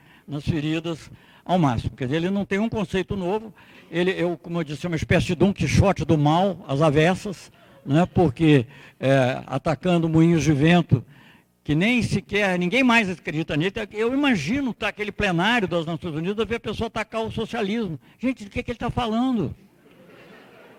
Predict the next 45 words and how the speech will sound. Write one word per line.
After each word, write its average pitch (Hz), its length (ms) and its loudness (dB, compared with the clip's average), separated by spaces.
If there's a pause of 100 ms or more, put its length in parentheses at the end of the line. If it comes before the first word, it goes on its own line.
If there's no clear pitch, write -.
(320)
As 185 140 -6
pessoas 214 360 -4
devem 233 220 -2
tá, 226 240 -4
quer 226 140 -12
dizer, 226 140 -4
eu 262 300 -4
entenderia, 247 1000 -2
né, 170 120 -8
se 170 120 -16
fosse 175 320 -8
o 156 40 -8
Castelo 160 360 -10
Branco, 247 260 -8
não 175 120 -2
foi, 196 240 -2
mas 147 160 -4
eu 240 80 -4
nem 247 100 -2
sequer, 175 300 -8
o 165 80 -6
ministro 170 320 -6
da 165 160 -6
época, 190 180 -12
o 165 80 -10
Vasco 175 220 -10
Leitão 185 180 -12
da 160 140 -6
Cunha, 160 220 -4
eu 156 40 -6
nunca, 202 220 -8
eu 170 180 -10
devia 170 220 -12
ter 202 120 -10
lido, 185 220 -6
mas 214 100 -4
não 220 100 -2
li 170 120 0
o 156 40 0
discurso 120 320 -8
do 120 60 -6
Vasco 135 180 -2
Leitão 139 200 -10
da 123 120 -10
Cunha. 127 180 -10